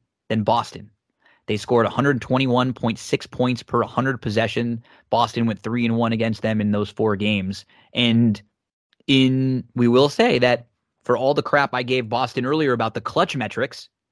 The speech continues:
in the one game of theirs that was a clutch game, in a, it was a head-to-head situation,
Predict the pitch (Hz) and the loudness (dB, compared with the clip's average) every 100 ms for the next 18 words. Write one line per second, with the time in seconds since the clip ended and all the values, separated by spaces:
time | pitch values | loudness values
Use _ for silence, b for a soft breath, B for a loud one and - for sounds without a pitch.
0 | _ _ 151 147 139 117 113 139 165 220 | _ _ -2 0 0 -2 0 0 2 0
1 | 190 208 156 135 151 _ _ _ _ _ | -2 -2 -2 -4 -6 _ _ _ _ _
2 | _ - 143 135 139 139 147 - 120 131 | _ -4 -2 2 2 2 0 -2 0 0
3 | 120 113 - 135 - 196 180 95 _ _ | 0 0 0 0 0 -4 -6 -8 _ _
4 | _ _ - 123 113 127 117 110 95 127 | _ _ -6 -2 -2 -2 -2 -2 -2 -2
5 | 131 143 - 139 147 170 - 110 | 0 0 -2 -4 -2 -2 -4 -8